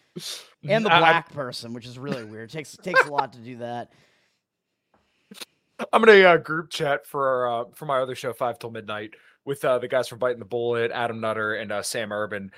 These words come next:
Speaker 2: And, uh, <laughs> I pretty much said the same thing. I'm like, "Man," uh, um, I think Luke said, uh, "I'm, I'm behind," or, "Pregnant Candace Owens is a woman I can get behind." And he put, like, little grins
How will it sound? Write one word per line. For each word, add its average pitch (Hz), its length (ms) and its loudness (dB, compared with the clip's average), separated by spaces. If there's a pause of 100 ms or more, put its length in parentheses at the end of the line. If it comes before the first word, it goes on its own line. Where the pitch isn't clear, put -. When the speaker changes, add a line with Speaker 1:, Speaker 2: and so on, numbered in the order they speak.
(360)
Speaker 2:
And, 131 320 2
uh, 147 180 -2
<laughs> - 80 -12
I 220 120 10
pretty 214 340 4
much 190 140 4
said 180 140 2
the - 60 -8
same 165 220 0
thing. 156 100 -2
I'm 147 80 -4
like, 127 180 -4
"Man," 151 240 0 (440)
uh, 165 200 8
um, 156 320 4
I 165 80 0
think 180 220 -4
Luke 160 320 -2
said, 147 380 0
uh, 147 320 2
"I'm, 151 240 -4
I'm 156 120 -4
behind," 170 520 4
or, 135 340 -4 (320)
"Pregnant 226 460 0
Candace 185 340 -4
Owens 160 300 0
is 110 80 -8
a 139 60 -6
woman 151 260 -2
I 135 100 -2
can 135 80 -10
get 139 160 -4
behind." 123 200 -4
And 120 80 -10
he 123 60 -10
put, - 200 -6
like, 123 180 -8
little 117 240 -8
grins 123 480 -8